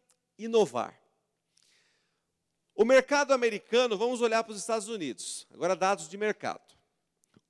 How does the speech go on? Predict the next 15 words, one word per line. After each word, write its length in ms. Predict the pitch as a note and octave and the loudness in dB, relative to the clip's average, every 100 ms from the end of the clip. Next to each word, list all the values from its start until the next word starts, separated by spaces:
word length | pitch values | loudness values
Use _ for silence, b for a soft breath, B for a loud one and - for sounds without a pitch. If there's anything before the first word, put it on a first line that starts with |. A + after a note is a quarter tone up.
| - | -6
Nos 140 | A#3 | -2
Estados 320 | A3 D4+ C#4+ A#3+ | 4 4 4 0
Unidos, 340 | A3 B3+ - | -4 -4 -4
que 80 | A3 | -6
está, 260 | F#3+ A3 - | -4 -4 -4
estão 300 | - A#3+ A3 | -2 2 2
adiantados 760 | A3 B3 A3+ - G3+ A3+ G3+ | 2 0 -4 -4 -2 -2 -4
em 60 | D#3+ | -6
relação 420 | D#3 D#3 - D3+ | -4 -4 -4 -6
a 40 | C#3 | -4
nós, 220 | C#3+ D3 | -4 -4
com 120 | C#3+ | -8
relação 320 | C#3 C3+ C#3+ | -8 -6 -6
à 40 | B2+ | -4
vacinação, 800 | B2+ - B2+ A2 - F#3 A#2+ | -4 -4 -8 -6 0 0 0